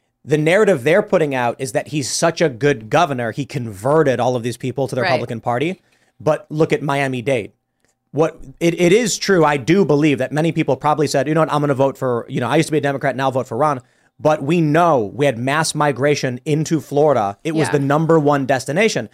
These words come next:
Speaker 1: That may be to Ron DeSantis' credit for whatever reason, but it's conservatives who moved in and were already gonna vote conservative that gave him the massive twenty percent margin.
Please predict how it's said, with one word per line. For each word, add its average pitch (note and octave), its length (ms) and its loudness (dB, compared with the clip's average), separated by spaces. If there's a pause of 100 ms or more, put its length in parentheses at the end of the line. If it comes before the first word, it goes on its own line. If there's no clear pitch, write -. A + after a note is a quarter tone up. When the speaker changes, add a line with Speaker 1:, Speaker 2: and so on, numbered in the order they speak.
(320)
Speaker 1:
That G#3 340 -2
may C#4 200 2
be G#3 320 0
to F3 200 2
Ron E3 220 2
DeSantis' C#3 380 -2
credit A#3 380 0
for D#3+ 120 2
whatever C#3 260 2
reason, D#3 380 0 (260)
but C#3 420 -2 (300)
it's F3+ 180 -2
conservatives F#3 600 0
who E3 100 2
moved D#3 320 0
in F3+ 260 2
and D3 180 -4
were - 140 -4
already C#3+ 300 2
gonna C3+ 180 0
vote B2 200 -2
conservative C#3 500 0
that B2 140 -6
gave D3 200 0
him C3+ 120 -4
the C3 60 -4
massive B2+ 420 -4
twenty B2+ 240 -8
percent A2+ 280 -10
margin. E3 400 0